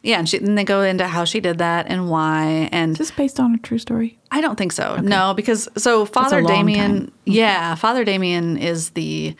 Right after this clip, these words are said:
Speaker 1: main protagonist, and it takes place from, like, nineteen,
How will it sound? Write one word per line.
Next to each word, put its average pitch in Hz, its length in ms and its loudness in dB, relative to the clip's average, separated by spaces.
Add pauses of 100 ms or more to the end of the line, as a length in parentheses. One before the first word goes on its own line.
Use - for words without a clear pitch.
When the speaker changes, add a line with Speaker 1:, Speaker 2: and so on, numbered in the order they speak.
(280)
Speaker 1:
main 185 220 0
protagonist, 156 720 -2
and 190 100 0
it - 140 -4
takes 370 340 -2
place 214 480 -2
from, 170 680 0 (480)
like, 170 300 -4
nineteen, 233 680 -2